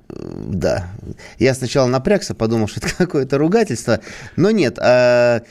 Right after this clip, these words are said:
по ругательствам у нас специалист, конечно, человек, с изображением которого у нас почти все, э, призы и подарки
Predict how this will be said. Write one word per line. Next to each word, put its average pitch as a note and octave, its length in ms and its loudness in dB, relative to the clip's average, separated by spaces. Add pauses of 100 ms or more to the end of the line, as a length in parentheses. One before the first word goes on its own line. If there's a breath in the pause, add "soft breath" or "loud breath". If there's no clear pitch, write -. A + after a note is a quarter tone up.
(160 loud breath)
по G3+ 140 4
ругательствам F3+ 640 0
у C#3 40 0
нас E3+ 220 0
специалист, C#3+ 580 0
конечно, B2+ 380 -2
человек, D#3 480 2
с - 100 -10
изображением B2 600 0
которого B2 480 0
у A2 80 2
нас B2 200 0
почти A#2+ 380 -4
все, B2+ 420 0 (400 loud breath)
э, G#2+ 240 4
призы B2+ 420 2
и A#2+ 340 0
подарки A#2 720 0